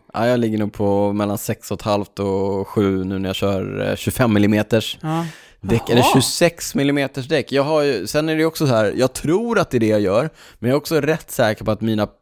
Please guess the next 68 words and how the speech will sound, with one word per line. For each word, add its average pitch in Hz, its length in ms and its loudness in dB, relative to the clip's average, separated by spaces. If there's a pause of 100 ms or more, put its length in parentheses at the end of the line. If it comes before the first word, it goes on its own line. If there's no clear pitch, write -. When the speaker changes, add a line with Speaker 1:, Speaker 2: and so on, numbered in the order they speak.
Speaker 1:
pumpar 123 560 0
som 101 120 -6
jag 101 60 0
har 95 140 0
här 92 300 0
Speaker 2:
Det 165 160 -2
är 165 80 4
Speaker 1:
har 151 80 4
Speaker 2:
det. 110 80 2
Speaker 1:
rätt 101 120 -2
värdelösa 101 1120 0
Speaker 2:
Mm. - 120 -2
Speaker 1:
tryckmätare. 135 600 -2
Speaker 2:
Jag 147 80 2
håller - 140 0
med. 143 180 -6 (200)
Speaker 1:
Så - 120 0
att, 113 60 4
Speaker 2:
Samma. 143 180 -12
Speaker 1:
liksom, 104 420 2
jag 113 120 0
tryck-, 131 220 2
jag, 127 280 0
jag 131 220 -2
pumpar 135 320 2
i 143 200 4
Speaker 2:
Mm. 95 400 -4
Speaker 1:
typ 104 240 0
sex - 240 -2
och 107 60 0
ett 95 60 0
halvt, 95 160 0
sju 117 300 2
och 98 100 -2
sen 98 160 -2
så 95 200 0
hoppas 92 340 -4
jag 87 60 -4
att 80 60 -8
det 90 140 -2
stämmer. 98 340 -2 (160)
Speaker 2:
Fast 151 140 -2
det 170 60 0
där, 165 360 0
så - 140 -2
länge 175 240 2
man 170 200 0 (300)
får 160 400 0
bara 143 200 -6 (380)
liksom 147 320 -6
på 143 300 -4
skärmen 139 480 0
att 135 140 -10
det - 60 -12
är - 20 0
Speaker 1:
Att 113 60 -2
Speaker 2:
så 113 40 -2
Speaker 1:
någonting 113 340 0
händer, 120 260 0
ja, 90 100 0
på - 80 -2
Speaker 2:
Ja, - 60 2
Speaker 1:
den 95 80 2
här - 80 2
Speaker 2:
men 104 80 0
så 165 60 -4
här, 156 80 0
Speaker 1:
mätaren. 92 240 -4